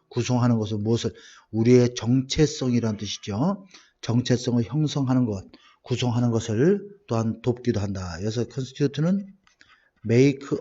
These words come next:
up로 바꿔도 됩니다. 뭐뭐를 구성하다, 형성하다.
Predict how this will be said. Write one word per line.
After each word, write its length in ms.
up로 360
바꿔도 400
됩니다. 800
뭐뭐를 400
구성하다, 440
형성하다. 600